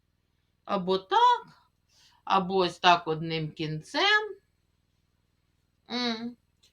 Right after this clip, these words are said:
І потім зверху щось, та не знаю, ніби й нічого. Так, як наші бабусі ходили колись. Можна наверх, якщо немає великого коміру у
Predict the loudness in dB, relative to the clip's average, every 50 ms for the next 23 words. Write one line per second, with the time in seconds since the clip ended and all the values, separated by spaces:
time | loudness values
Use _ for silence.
0 | _ -12 -12 -12 -10 _ -6 -6 -4 -4 -6 -4 -4 -4 -4 -2 0 0 2 0
1 | 0 -2 -8 -10 -10 -8 -8 -10 -12 -16 _ _ _ _ _ _ _ _ _ _
2 | _ _ _ _ _ _ _ _ _ _ _ _ _ _ _ _ _ _ _ -10
3 | -4 -4 -4 -4 -4 -8 -16 _ _ _ _ _ _ _ _ _ _ _ _ _
4 | _ _ _ _ _ _ _ -6 -4 -2 -2 -2 -2 0 0 0 0 -2 -2 -2
5 | -4 -6 -6 -8 -10 -12 -14 -18 -18 -16 -14 -14 -12 -14 -16 -18 _ _ _ _
6 | _ _ _ _ _ _ _ _ 2 2 4 4 4 2 2 2 4 4 4 4
7 | 4 -2 -4 -2 -2 -2 -2 -4 -8 -10 -10 -12 -14 -14 -10 -12 -12 -10 -10 -12
8 | -12 -12 -14 -16 -16 _ -18 -18 -16 -18 -20 _ -20 -20 -20 -20 -16 -8 4 6
9 | 6 6 8 6 4 6 8 8 6 8 8 8 8 8 6 4 0 0 0 0
10 | -4 -4 -2 -2 -2 0 2 4 4 6 4 4 2 2 0 0 0 -2 -2 -2
11 | -4 -2 -2 -2 -4 -4 -6 -10 -18 -20 -20 -20 -20 _ _ _ _ _ 2 4
12 | 6 6 6 4 0 0 0 0 -2 -2 -4 -6 -6 -6 -6 -6 -6 -8